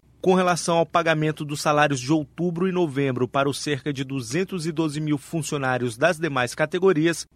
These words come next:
a Secretaria de Fazenda informou que ainda não há data definida para que eles sejam feitos.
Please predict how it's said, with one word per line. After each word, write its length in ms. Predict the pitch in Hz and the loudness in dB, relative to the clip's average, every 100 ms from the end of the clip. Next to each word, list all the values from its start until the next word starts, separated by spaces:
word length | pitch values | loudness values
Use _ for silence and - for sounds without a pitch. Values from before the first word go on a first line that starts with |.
| _ _ | _ _
a 100 | - | -8
Secretaria 580 | 113 151 156 147 143 147 | -4 -2 -2 2 2 2
de 80 | 135 | 0
Fazenda 540 | - 160 123 170 143 | 2 0 2 -2 0
informou 520 | 143 143 170 131 135 139 | -2 0 -2 2 2 2
que 140 | 147 | 0
ainda 340 | 139 147 151 | -2 0 0
não 220 | 151 175 180 | 0 2 0
há 80 | |
data 320 | 160 139 147 151 | 2 2 2 -2
definida 540 | 170 - 156 139 147 | -4 -6 -4 -2 0
para 220 | 147 143 | 0 -2
que 180 | 143 147 | -2 -2
eles 200 | 147 147 | 0 -2
sejam 360 | - 147 147 151 | -2 -4 -4 -6
feitos. 540 | - 113 95 - - | -4 -4 -4 -12 -18